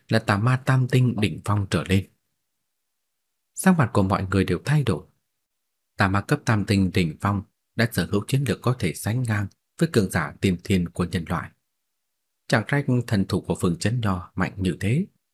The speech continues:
bên cạnh lại có mấy chục hộ vệ, cuối cùng lại có thể bị diệt sạch toàn quân, không một ai sống sót. Sau khi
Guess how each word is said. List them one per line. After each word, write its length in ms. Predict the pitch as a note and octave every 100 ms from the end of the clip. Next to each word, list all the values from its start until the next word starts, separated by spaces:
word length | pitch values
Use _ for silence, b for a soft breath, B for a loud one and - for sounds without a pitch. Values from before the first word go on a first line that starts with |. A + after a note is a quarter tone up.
| _ _ _
bên 140 | E3 E3
cạnh 160 | A#2 G#2+
lại 80 | -
có 100 | C3
mấy 200 | C3+ G3
chục 200 | - E2+
hộ 260 | - G#2 -
vệ, 200 | F#2 C2 - _ _ _ _ _
cuối 120 | F#3
cùng 160 | F3+ A#2+
lại 120 | G#2 -
có 160 | D#3 D#3
thể 140 | F2
bị 200 | - E2+
diệt 220 | - F2+ -
sạch 180 | F2 -
toàn 200 | - G2 E2
quân, 240 | - C3+ A#2+ _ _
không 180 | - G2
một 120 | F2
ai 220 | - F2
sống 220 | D#2 - F#2+
sót. 180 | G2 G#2 _ _ _ _ _ _ _ _ _ _ _ _ _ _ _ _
Sau 200 | - D#3+
khi 140 | D#3+